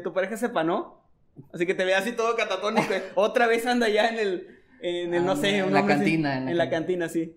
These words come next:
Speaker 1: En el gimnasio o la cantina.
Speaker 2: Ajá.
Speaker 1: La
Speaker 2: No.
Speaker 1: cantina del gimnasio. <laughs> Bueno, imagínate eso, ¿no? Como que
Speaker 2: A
Speaker 1: que
Speaker 2: ver,
Speaker 1: sepa.
Speaker 2: o sea, fuera de, obviamente, la cosa que es broma. Eh, si tú tuvieras, si tuvieras esa habilidad o descubrieras que lo puedes hacer, ¿qué harías, güey?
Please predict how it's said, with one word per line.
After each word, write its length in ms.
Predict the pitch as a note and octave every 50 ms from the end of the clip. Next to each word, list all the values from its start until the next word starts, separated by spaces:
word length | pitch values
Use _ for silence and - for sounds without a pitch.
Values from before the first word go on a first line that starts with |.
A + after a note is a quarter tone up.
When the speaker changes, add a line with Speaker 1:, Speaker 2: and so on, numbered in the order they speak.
| _ _ -
Speaker 1:
En 120 | E3 E3
el 80 | E3 D#3+
gimnasio 500 | F3 D#3+ D#3+ E3 F3 F3+ E3+ F#3+ G3 F#3+
o 40 | F3
la 140 | D#3+ D#3
cantina. 320 | - C#3+ C#3+ C#3+ C#3+ C#3+ C#3
Speaker 2:
Ajá. 440 | - B2 A2+ - B2+ A2 A2 - - _ _ _ _
Speaker 1:
La 100 | - -
Speaker 2:
No. 60 | - D#3
Speaker 1:
cantina 180 | D3 C#3 D#3+ E3
del 80 | D3+
gimnasio. 380 | E3 D#3 D#3+ F3 F3 - - - _ - - - - - - _ - _ _
<laughs> 640 | _ _ _ _ _ _ - - - - - B3 -
Bueno, 300 | - G#3 G3+ F3+ D3 - - - - _ _ _ _ _ _ _ _ - - _ _ _ _ _ _ _ _ _ -
imagínate 520 | F3 F3 F3 F#3 F3 G#3+ A3+ A#3 A3+ G#3
eso, 160 | F3+ - E3+
¿no? 120 | E3 E3+ E3
Como 180 | D#3+ D#3 D3+
que 80 | C#3 D#3+
Speaker 2:
A 40 | E3+
Speaker 1:
que 60 | F#3
Speaker 2:
ver, 140 | F3 E3 E3+
Speaker 1:
sepa. 220 | F3 E3 - D3+
Speaker 2:
o 60 | F3
sea, 200 | E3 F#3+ F3+ E3+
fuera 300 | E3+ F#3+ F#3+ F#3+ G#3 G#3 G3
de, 380 | F#3 E3+ D#3+ D#3 D3 D3+ - A2+
obviamente, 360 | C#3 C#3 C#3+ C#3+ C#3+ C3+ C#3
la 120 | C3+ B2+
cosa 260 | - B2 B2 A#2+ B2
que 80 | - B2
es 80 | A2 A#2
broma. 380 | B2 B2+ A#2+ A2+ A2+ A2 - _ _ _ _ - _ _ - _ -
Eh, 280 | D3 C3+ C3+ D3 D3+ C#3
si 100 | D#3 D#3+
tú 120 | D#3+ F3+
tuvieras, 480 | G#3 B3 G#3+ A3 G#3 A3 A#3+ A#3+ A#3+ -
si 160 | F3 E3 F3
tuvieras 220 | E3 G3+ G#3+ G#3+
esa 100 | G#3 A#3
habilidad 460 | A3+ G#3 F3+ D#3 C#3+ C3+ C#3 D3 F#3 G3
o 120 | E3+ D3
descubrieras 340 | C3+ C3 - C#3 C#3+ D#3 -
que 100 | - D3+
lo 100 | C3 B2
puedes 180 | C#3 D3 C#3+ D#3
hacer, 120 | D3 -
¿qué 80 | - D#3
harías, 300 | D#3+ F#3+ A3 A#3+ G3 C#3
güey? 200 | A#2+ A#2 A#2 -